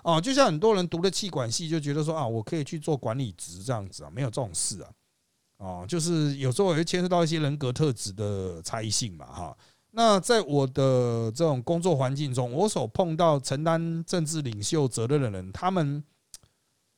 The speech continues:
嗯，都有一些找到朋友帮忙的能力。他平常不见得会跟朋友一天到晚吃饭喝酒，可是他就是能够说得动朋友，或者他知道哪边有一个朋友可以帮这种忙。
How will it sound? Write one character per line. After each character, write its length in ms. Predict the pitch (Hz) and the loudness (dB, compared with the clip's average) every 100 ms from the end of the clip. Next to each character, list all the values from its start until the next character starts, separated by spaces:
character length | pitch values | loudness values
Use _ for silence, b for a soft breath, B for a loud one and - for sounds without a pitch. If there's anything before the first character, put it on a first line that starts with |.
| _ _ _ - | _ _ _ -4
嗯， 240 | 156 147 - | -2 -2 0
都 240 | 311 330 | 2 6
有 180 | 294 143 | 6 6
一 120 | 160 | 4
些 320 | 160 165 156 | 2 2 2
找 180 | 151 110 | 2 -2
到 160 | 113 151 | 0 0
朋 240 | 127 120 | 0 -2
友 240 | 135 92 - _ | -2 -2 -8 _
帮 160 | 135 139 | -2 0
忙 180 | 113 | 0
的 60 | 120 | 0
能 240 | 120 98 | -2 -2
力。 100 | 104 | -4
他 140 | 110 233 | 2 2
平 240 | 226 226 | 2 2
常 200 | 202 196 | 2 2
不 100 | 175 | 2
见 180 | 165 208 | 2 4
得 100 | 165 | 6
会 80 | 175 | 4
跟 220 | 170 175 | 2 0
朋 160 | 147 147 | 0 0
友 140 | 135 | 0
一 40 | |
天 140 | 143 151 | 0 2
到 80 | 147 | 0
晚 140 | 104 | 0
吃 160 | - 123 | -4 -2
饭 180 | 127 110 | -2 -2
喝 160 | 101 | -4
酒， 380 | 104 - 113 139 | -4 -8 -12 -8
可 100 | - | -2
是 60 | 202 | 2
他 140 | 226 | 2
就 100 | 233 | 2
是 140 | 202 208 | 0 -2
能 120 | 147 | -2
够 120 | 160 | -2
说 160 | 135 151 | 0 0
得 100 | 127 | 0
动 200 | 127 110 | -2 -4
朋 180 | 95 90 | -6 -12
友， 220 | 80 - b b | -16 -18 b b
或 120 | 311 | 2
者 100 | 311 | 4
他 200 | 175 208 | 6 6
知 140 | 202 202 | 4 4
道 160 | 202 | 4
哪 120 | 143 | 2
边 180 | 104 151 | 0 0
有 180 | 147 107 | 0 -2
一 60 | 131 | -2
个 120 | 143 | -2
朋 240 | - 110 | -2 0
友 120 | 135 90 | 0 0
可 120 | 135 | -2
以 80 | 120 | -2
帮 260 | 120 113 | -2 -2
这 120 | 110 | -4
种 180 | 107 92 | -4 -6
忙。 240 | 82 73 | -10 -14